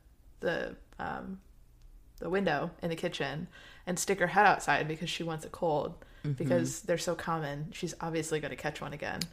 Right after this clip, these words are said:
Speaker 2: Right.
Speaker 1: Um, and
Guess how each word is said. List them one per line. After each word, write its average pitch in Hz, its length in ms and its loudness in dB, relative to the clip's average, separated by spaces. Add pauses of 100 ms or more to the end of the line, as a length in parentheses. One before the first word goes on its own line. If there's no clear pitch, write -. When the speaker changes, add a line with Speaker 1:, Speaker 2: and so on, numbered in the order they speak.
(200)
Speaker 2:
Right. 127 380 4 (400)
Speaker 1:
Um, 165 540 0 (500)
and 175 420 0